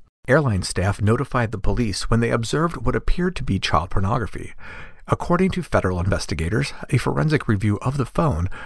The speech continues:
revealed approximately one hundred and seventy-one videos and images of child pornography. On a subsequent occasion, investigators said that law enforcement in Northern Kentucky discovered child pornography in Moore's car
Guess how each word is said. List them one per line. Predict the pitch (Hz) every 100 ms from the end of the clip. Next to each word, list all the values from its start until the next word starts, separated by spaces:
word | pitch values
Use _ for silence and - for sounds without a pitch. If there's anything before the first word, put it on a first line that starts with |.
| -
revealed | - 120 147 160 -
approximately | - - 175 - 170 147 127
one | 127 160
hundred | 113 127 120
and | 107
seventy-one | - 120 113 104 104 98
videos | 117 143 143 131
and | 117
images | 156 123 78 78
of | 107
child | - 87 87
pornography. | 98 110 110 - - - - - - - - -
On | 123
a | 110
subsequent | 180 - 156 143 120
occasion, | - 147 143 101 90 -
investigators | 113 139 - 117 107 85
said | - 101 - - - - -
that | 98 -
law | 110 151
enforcement | 131 - 117 - 104
in | - 147 113
Northern | 92 95
Kentucky | - 123 104 87
discovered | 92 - 160 127 - -
child | - 87
pornography | - 90 87 113 - 117 113
in | 104
Moore's | 92 85 -
car | - 151 117 107